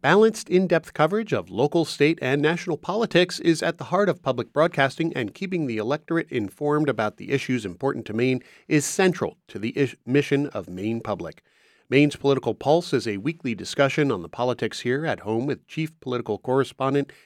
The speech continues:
and State House Bureau Chief Steve Missler and State House Correspondent Kevin Miller. The Pulse can be heard on Fridays during All Things Considered, and it's also available as a weekly podcast and newsletter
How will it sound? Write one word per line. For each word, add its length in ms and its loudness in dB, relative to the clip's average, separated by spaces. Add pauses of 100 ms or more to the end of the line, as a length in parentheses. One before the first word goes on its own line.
(120)
and 160 0
State 260 0
House 200 2
Bureau 340 2
Chief 340 -6
Steve 300 -10
Missler 420 -2 (340)
and 140 4
State 280 0
House 260 -2
Correspondent 640 -4
Kevin 260 -2
Miller. 300 2 (500)
The 80 -18
Pulse 260 0
can 140 -6
be 120 -2
heard 280 0
on 160 -2
Fridays 500 0
during 240 -4
All 140 -4
Things 300 -10
Considered, 500 -2 (300)
and 100 4
it's 140 4
also 320 4
available 600 2
as 160 0
a 120 2
weekly 360 -6
podcast 720 0
and 220 2
newsletter 540 2